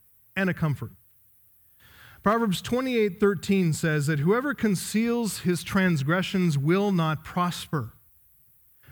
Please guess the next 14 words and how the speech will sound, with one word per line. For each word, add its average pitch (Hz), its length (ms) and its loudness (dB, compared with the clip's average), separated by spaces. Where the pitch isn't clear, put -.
but 151 140 0
he 220 240 2
who 220 160 2
confesses 220 720 0
and 190 120 0
forsakes 302 680 -2
them 151 540 0
will 294 120 -2
obtain 285 340 -2
mercy. 320 600 -4
So - 100 -8
there's 247 140 -2
a 202 40 2
warning 254 520 0